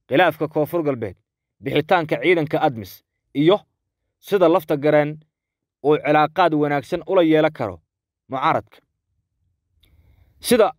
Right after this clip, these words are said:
ilawareedyadu ay noo xaqiijiyeen, madaxweynaha Koonfur Galbeed ayaa hadda raadinaya garbo siyaasadeed oo uu aaminsan yahay inay wax badan ka taraan dib u doorashadiisa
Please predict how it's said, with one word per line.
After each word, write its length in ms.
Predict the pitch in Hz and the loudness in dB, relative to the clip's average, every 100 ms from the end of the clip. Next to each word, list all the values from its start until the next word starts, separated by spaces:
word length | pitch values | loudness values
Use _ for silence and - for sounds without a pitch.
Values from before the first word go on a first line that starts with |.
| - | -2
ilawareedyadu 600 | 165 170 165 165 175 175 | 2 4 4 4 2 0
ay 100 | 160 | 0
noo 160 | 156 175 | 0 -2
xaqiijiyeen, 720 | 151 - 151 139 156 127 85 _ _ _ _ _ _ - | -4 -4 -6 -4 -4 -4 -6 _ _ _ _ _ _ -6
madaxweynaha 440 | 147 160 190 175 | 0 2 2 2
Koonfur 320 | 160 160 156 170 | 2 0 0 -2
Galbeed 340 | 156 147 165 - | 0 2 0 0
ayaa 260 | 156 175 160 | 0 2 2
hadda 240 | 180 156 | 0 0
raadinaya 540 | 151 151 160 120 90 - _ | 2 2 0 -4 -8 -16 _
garbo 420 | 127 147 139 170 156 _ _ _ _ _ | -4 -2 0 -2 -2 _ _ _ _ _
siyaasadeed 760 | - - 156 147 151 147 156 156 - _ _ _ _ _ _ _ _ _ - | -12 0 2 2 0 2 2 2 -6 _ _ _ _ _ _ _ _ _ -2
oo 140 | 147 151 | 2 2
uu 100 | 156 151 | 2 0
aaminsan 400 | 151 147 180 170 | -2 -4 -4 -4
yahay 300 | 123 92 82 _ _ _ _ - | -4 -6 -16 _ _ _ _ -4
inay 260 | 175 156 | 0 2
wax 200 | 151 202 147 | 2 0 -2
badan 380 | 147 160 160 - _ _ | 0 0 0 -16 _ _
ka 100 | 185 | -6
taraan 420 | 180 156 151 98 90 _ _ _ _ _ _ _ | -2 2 2 0 -10 _ _ _ _ _ _ _
dib 120 | 143 156 | -4 0
u 80 | |
doorashadiisa 720 | 156 156 147 180 165 127 - | 4 4 4 0 -4 -6 -10